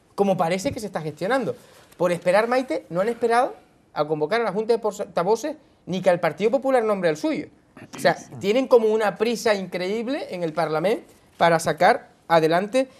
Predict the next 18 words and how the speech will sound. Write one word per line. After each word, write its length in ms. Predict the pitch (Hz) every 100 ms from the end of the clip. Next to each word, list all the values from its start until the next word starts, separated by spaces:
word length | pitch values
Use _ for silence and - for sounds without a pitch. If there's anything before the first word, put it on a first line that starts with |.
| - -
esta 340 | 190 196 220
resolución. 680 | 190 175 170 151 202 277 180 - - - _ _
Eh, 500 | 156 170 165 156 151
el 120 | - 156
presidente 440 | 180 202 226 285
creo 180 | 277 254
que 60 |
ha 40 | 220
sido 260 | 214 196 214
claro, 320 | 240 240 233 -
el 100 | 156
presidente 440 | 151 135 165 190 202
Mariano 340 | 170 165 180
Rajoy 400 | 170 165 190 294 - -
ha 120 | 170
sido 320 | - 202 170
muy 200 | 165 254 277
claro, 360 | 185 180 226